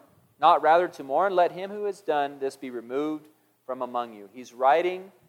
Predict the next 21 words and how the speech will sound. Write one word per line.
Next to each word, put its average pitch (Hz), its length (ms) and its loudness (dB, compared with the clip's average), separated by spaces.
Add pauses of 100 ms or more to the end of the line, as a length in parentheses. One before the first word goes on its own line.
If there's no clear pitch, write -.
(220)
to 123 100 -18
Christians 175 840 -8
at 131 140 -10
the 113 80 -12
church 151 440 -8
at 110 140 -20
Corinth. 110 400 -4 (840)
For 160 120 6
though 208 260 12
absent 214 460 6
in 214 80 -2
the 214 60 2
body, 165 420 8
I 147 120 2
am 131 120 -4
present 160 340 -2
in - 120 -10
spirit, 123 420 -4
as 117 140 -4
if 120 160 -12
present 117 340 -6